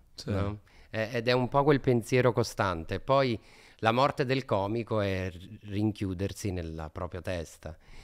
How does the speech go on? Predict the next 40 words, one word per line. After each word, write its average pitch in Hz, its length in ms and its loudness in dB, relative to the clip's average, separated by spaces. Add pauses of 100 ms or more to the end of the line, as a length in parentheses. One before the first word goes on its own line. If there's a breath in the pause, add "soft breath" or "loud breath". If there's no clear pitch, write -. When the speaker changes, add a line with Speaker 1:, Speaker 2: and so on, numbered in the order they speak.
(120 soft breath)
Speaker 2:
e 98 140 -4
tanti 127 340 4
comici, 107 420 2
quando 101 220 0
vedi 123 220 -6
che 127 60 -4
un 120 100 -2
comico 113 360 -2
non 98 140 -4
ha 107 60 -4
fatto 104 300 -6
tanto 98 300 -6
ridere, 85 340 -6
vuol 90 100 -6
dire 87 220 -4
che 104 160 -2
o 123 100 0
era 135 120 -2
molto 113 300 -2
spaventato, 87 1000 -6 (540 loud breath)
o 98 160 0
che 107 100 0
ha 107 60 4
pensato 98 500 0
costantemente 92 760 -6
in 90 80 -4
testa, 95 300 -8
"Mo 90 140 -6
che 87 120 -8
devo 87 240 -8
dire, 95 160 -6
come - 240 -6
lo 120 80 -4
Speaker 1:
<laughs> - 20 -6
Speaker 2:
devo 87 200 -8
dire", 113 180 0
e 117 40 2
succede 139 540 0
a 107 60 -2
tu-, 127 280 -8